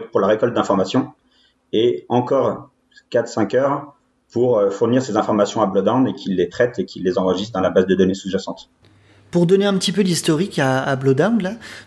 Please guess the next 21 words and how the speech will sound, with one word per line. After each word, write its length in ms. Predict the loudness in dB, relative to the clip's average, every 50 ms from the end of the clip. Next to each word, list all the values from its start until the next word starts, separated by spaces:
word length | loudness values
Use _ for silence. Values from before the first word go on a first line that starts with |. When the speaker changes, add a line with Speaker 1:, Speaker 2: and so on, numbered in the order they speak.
| _
Speaker 2:
de 100 | 0 0
souvenir, 380 | 2 2 2 2 2 2 2 2
le 120 | 0 -2
projet 420 | -2 -2 0 0 0 2 2 2 2
a 60 | 2
été, 400 | 0 -2 0 0 2 4 4 4
euh, 160 | 4 2 0
a 60 | 0
été 200 | -2 0 0 2
réalisé 340 | 2 2 2 2 0 0 0
en 100 | 0 0
deux 140 | 0 0 0
mille 160 | 0 0 -2
seize, 240 | 0 0 0 0 -2
hein, 80 | -4 -8 -10 -20 -20 -20 -20 -14
si 160 | -10 -6 -6
je 60 | -4 -4
dis 100 | -4 0
pas 120 | 0 2
de 60 | 2
bêtises 680 | 4 0 0 0 -2 -2 0 0 0 -2 -4 -6 -10